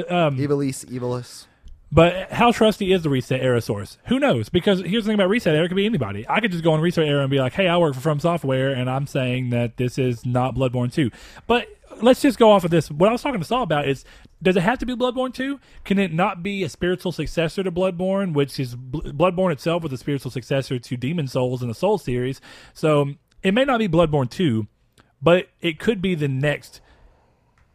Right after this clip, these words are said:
Speaker 1: I guess we'll call it second party exclusive in this sense. Um,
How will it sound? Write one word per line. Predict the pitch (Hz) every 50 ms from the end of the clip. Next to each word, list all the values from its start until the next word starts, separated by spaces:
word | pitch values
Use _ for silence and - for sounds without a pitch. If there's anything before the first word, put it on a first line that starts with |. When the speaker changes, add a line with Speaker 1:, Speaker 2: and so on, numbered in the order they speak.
| _ _ _ _ _ _ _ _ _ _ _ _ _ _ _ - - - - 143 - 143
Speaker 1:
I | 139
guess | 147 170 -
we'll | 170 151
call | 156 151 135
it | -
second | - - - 180 170 - 156 135
party | - 151 135 135 131 127 127 131 170 -
exclusive | 147 127 - - - 147 139 131 - 143 131 127
in | 135 131
this | 131 127 120
sense. | - - 135 127 131 127 139 - - -
Um, | 143 139 135 127 123 120 117 113 120 120